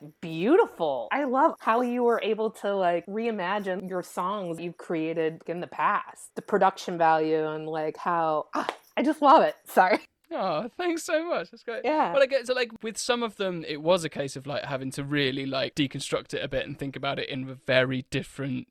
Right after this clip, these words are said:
Speaker 2: terms to how it was written, you know, like, like, something like,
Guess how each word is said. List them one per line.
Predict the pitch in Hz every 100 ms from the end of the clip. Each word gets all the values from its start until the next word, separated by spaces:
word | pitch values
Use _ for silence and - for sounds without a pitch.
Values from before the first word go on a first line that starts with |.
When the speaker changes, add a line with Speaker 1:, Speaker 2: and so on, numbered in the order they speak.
| _
Speaker 2:
terms | 151 131 127 131
to | -
how | - 139 127
it | 127 131
was | 131 131 - -
written, | 147 135 - 135
you | 131
know, | 127
like, | 131 113
like, | 131 110
something | 127 139 131 127
like, | 127 120 -